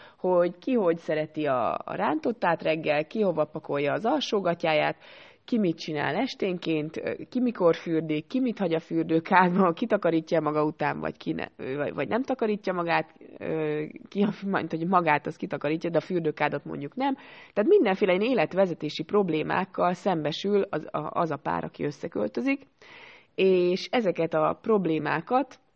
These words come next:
fel kell valahogy dolgozniuk. Tehát mindjárt ebből a emelkedett, randizgatunk, jól érezzük magunkat szintről, lezuhan a pár erre a hétköznapi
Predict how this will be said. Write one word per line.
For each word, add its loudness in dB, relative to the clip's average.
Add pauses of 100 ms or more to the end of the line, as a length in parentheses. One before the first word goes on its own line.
(220)
fel 2
kell -2
valahogy 2
dolgozniuk. 0
Tehát 0
mindjárt 4
ebből -2
a 0 (320)
emelkedett, 0
randizgatunk, -4
jól 4
érezzük 0
magunkat -4
szintről, 0 (340)
lezuhan 2
a -2
pár 2
erre 2
a 2
hétköznapi 0